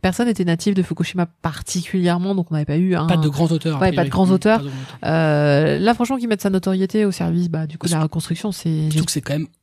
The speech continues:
Speaker 2: objectivement le plus grand auteur
Speaker 1: Ah bah
Speaker 2: actuellement
Speaker 1: oui,
Speaker 2: de sa génération.
Speaker 1: clairement.
Speaker 2: C'est, euh,
Speaker 1: Ça
Speaker 2: celui
Speaker 1: aurait
Speaker 2: qui
Speaker 1: été
Speaker 2: vend le
Speaker 1: cool qu'il fasse
Speaker 2: plus.
Speaker 1: pas un truc, quoi.
Speaker 2: Ouais, euh, il y a beaucoup, je pense qu'il y a beaucoup d'auteurs, euh, qui sont quand même égoïstes. Bon, bah, clairement,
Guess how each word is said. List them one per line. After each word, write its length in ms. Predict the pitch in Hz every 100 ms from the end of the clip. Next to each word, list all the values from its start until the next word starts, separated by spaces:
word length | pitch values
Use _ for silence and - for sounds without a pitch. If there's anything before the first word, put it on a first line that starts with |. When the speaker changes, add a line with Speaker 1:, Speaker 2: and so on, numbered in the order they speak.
| _
Speaker 2:
objectivement 540 | 151 147 - 143 175 -
le 340 | 147 135 135 135
plus 200 | - 139
grand 200 | 147 139
auteur 440 | 135 170 175 - _
Speaker 1:
Ah 80 | 160
bah 100 | 170
Speaker 2:
actuellement 100 | 202
Speaker 1:
oui, 60 |
Speaker 2:
de 40 | 160
sa 60 | 131
génération. 380 | 143 156 185 156
Speaker 1:
clairement. 420 | - 170 180 151 -
Speaker 2:
C'est, 240 | - 127
euh, 60 | 123
Speaker 1:
Ça 40 |
Speaker 2:
celui 80 | 120
Speaker 1:
aurait 120 | 156
Speaker 2:
qui 60 | -
Speaker 1:
été 60 | 147
Speaker 2:
vend 40 |
le 60 | 151
Speaker 1:
cool 60 | 165
qu'il 120 | 190
fasse 100 | 214
Speaker 2:
plus. 100 | -
Speaker 1:
pas 80 | -
un 60 | 185
truc, 220 | 214 175
quoi. 320 | - - - - - - _ 165
Speaker 2:
Ouais, 300 | 202 214 220
euh, 220 | 226 226 220
il 40 |
y 40 |
a 40 | 196
beaucoup, 240 | 190 -
je 80 | -
pense 140 | 285
qu'il 100 | -
y 40 | 185
a 20 |
beaucoup 160 | 175 196
d'auteurs, 420 | 160 214 180 143
euh, 400 | 131 131 127 127
qui 180 | - -
sont 280 | - 160 165
quand 80 | 139
même 300 | 139 147 127
égoïstes. 460 | 135 143 254 - - - - -
Bon, 80 | 156
bah, 120 | 143 -
clairement, 400 | 147 151 254